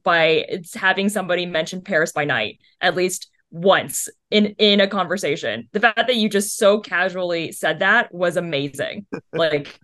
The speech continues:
Speaker 1: yeah, Paris by Night. We all know what that is. <laughs>
Speaker 2: Yeah, yeah, yeah. And Gao Ying was at the first party, uh, what,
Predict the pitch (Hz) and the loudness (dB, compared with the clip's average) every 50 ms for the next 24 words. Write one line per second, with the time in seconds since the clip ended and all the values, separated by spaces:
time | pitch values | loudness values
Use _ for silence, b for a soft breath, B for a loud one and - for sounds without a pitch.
0 | _ _ _ _ _ _ - 339 302 139 95 - - - 240 240 254 262 262 254 | _ _ _ _ _ _ 2 4 4 4 2 -2 -2 2 4 4 4 4 4 4
1 | 247 277 277 180 - - 220 240 269 262 208 160 - - 151 139 - - 92 - | 4 6 4 4 2 4 4 4 6 6 4 4 4 0 -2 -2 -2 0 0 0
2 | 226 202 - 339 311 - - _ _ _ _ _ _ _ _ _ _ - 101 120 | 2 4 4 2 2 -2 -6 _ _ _ _ _ _ _ _ _ _ -4 0 4
3 | 139 156 165 151 120 - - 131 135 135 131 135 139 143 131 - 104 135 135 131 | 4 4 4 2 0 -4 0 0 2 2 2 0 0 0 0 -2 -2 -4 -4 -6
4 | 123 113 - 147 143 139 - 139 123 120 120 135 143 143 139 135 135 135 82 104 | -8 -4 -2 -2 -2 0 -2 -6 -4 -2 0 0 0 0 -2 -4 -6 -6 -6 -8
5 | 127 117 117 127 113 - 110 - - - 139 143 - - - 123 110 101 98 98 | -6 -4 -4 -4 -4 -4 -10 -8 -4 -4 -4 -4 -6 -4 -2 -2 -2 0 -2 -4
6 | 90 92 101 101 101 101 - - 117 120 | -4 -2 -2 -2 -2 -4 -4 -6 -6 -6